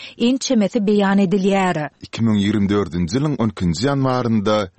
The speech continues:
Speaker 2: Lewawyn Takar etrawynda polisiýa hususy jaýy ruhsatsy reýt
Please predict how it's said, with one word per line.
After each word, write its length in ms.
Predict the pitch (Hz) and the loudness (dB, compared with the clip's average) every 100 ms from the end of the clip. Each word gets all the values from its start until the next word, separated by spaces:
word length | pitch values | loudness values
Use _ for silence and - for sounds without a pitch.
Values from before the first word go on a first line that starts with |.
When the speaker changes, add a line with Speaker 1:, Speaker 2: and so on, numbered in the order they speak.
| - | -6
Speaker 2:
Lewawyn 520 | 92 95 92 87 95 80 | -2 0 0 -2 -4 -6
Takar 300 | 92 - 139 | -8 -6 -4
etrawynda 580 | 151 135 123 117 120 117 | -4 -2 -2 -2 -2 -2
polisiýa 720 | - 87 92 107 - 107 98 - - | -4 -4 -2 -4 -4 -2 -2 -4 -20
hususy 380 | - 101 87 117 135 | -4 -4 -2 -4 -2
jaýy 320 | 131 127 123 120 | 0 0 0 -2
ruhsatsy 540 | 104 - 82 - - | -4 -6 -8 -6 -4
reýt 200 | 117 95 | -2 -4